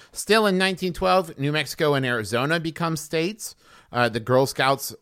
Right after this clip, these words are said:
of the United States of America was started. Um, in nineteen thirteen, Woodrow Wilson becomes president. In sixteen, uh, the sixteenth Amendment, uh, establishing an income tax is passed. Um,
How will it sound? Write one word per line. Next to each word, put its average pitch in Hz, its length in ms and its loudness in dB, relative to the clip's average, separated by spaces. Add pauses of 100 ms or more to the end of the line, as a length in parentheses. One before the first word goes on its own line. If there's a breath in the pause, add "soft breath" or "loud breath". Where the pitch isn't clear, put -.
of 120 400 4
the 110 180 -4
United 117 440 0
States 117 280 -4
of 101 80 -8
America 147 580 0
was 170 200 -4
started. 170 540 0 (520 soft breath)
Um, 117 460 0 (320)
in 123 240 -2
nineteen 123 420 -4
thirteen, 156 680 -2
Woodrow 131 320 -2
Wilson 127 400 -2
becomes 113 340 -6
president. 185 640 -2 (480 soft breath)
In 113 460 -2
sixteen, 135 920 -6
uh, 127 160 4
the 117 140 0
sixteenth 147 480 -4
Amendment, 147 500 0 (420)
uh, 113 300 2
establishing 120 560 -2
an 110 80 -6
income 151 520 -2
tax 160 420 -2
is - 180 -16
passed. 165 520 -6 (600 soft breath)
Um, 117 640 -2